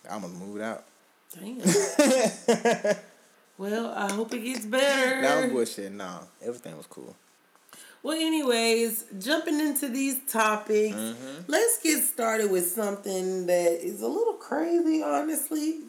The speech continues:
Speaker 2: to say the least.
Speaker 1: Mm-hmm.
Speaker 2: Um, it was, you know, just out of nowhere. You know what I'm saying? Like,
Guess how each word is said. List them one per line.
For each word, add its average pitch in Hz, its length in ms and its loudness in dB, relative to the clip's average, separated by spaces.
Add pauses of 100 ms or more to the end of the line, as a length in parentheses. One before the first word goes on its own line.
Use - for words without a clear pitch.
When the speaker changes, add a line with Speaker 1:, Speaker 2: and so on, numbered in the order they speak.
Speaker 2:
to 233 100 -2
say 262 300 -2
the 247 100 -2
least. 285 420 -2
Speaker 1:
Mm-hmm. 208 540 -8
Speaker 2:
Um, 208 640 2
it 220 160 2
was, 190 220 2 (640)
you 233 140 -4
know, 214 220 -2
just 202 240 -6
out 208 200 2
of 208 80 0
nowhere. 233 560 2
You 233 160 0
know 247 140 4
what 247 100 2
I'm 240 80 0
saying? 254 400 0
Like, 180 320 2